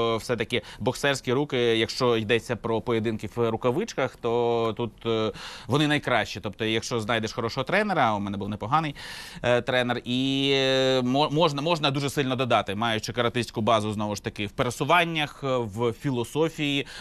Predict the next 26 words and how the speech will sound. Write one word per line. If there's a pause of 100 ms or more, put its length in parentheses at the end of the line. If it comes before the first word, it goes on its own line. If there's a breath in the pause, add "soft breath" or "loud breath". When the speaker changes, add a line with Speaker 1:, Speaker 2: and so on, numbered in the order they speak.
Speaker 2:
в
світогляді, (280 loud breath)
е,
в
роботі
ніг,
е,
ще
додати
боксерські (160)
руки.
І,
в
принципі,
ну,
це,
це
за
великим
рахунком
рецепт,
е,
наших
чемпіонів
з
кікбоксингу,